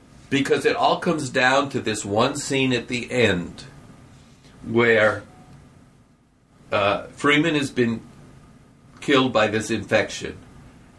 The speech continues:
and, and, uh, Peter Kirk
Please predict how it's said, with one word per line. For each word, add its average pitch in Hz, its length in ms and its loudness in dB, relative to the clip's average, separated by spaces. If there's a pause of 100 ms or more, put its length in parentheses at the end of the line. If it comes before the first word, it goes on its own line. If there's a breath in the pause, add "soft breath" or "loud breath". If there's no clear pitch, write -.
(140)
and, 101 600 0 (100)
and, 92 440 -4 (500)
uh, 92 260 -2
Peter 127 320 4
Kirk 104 420 2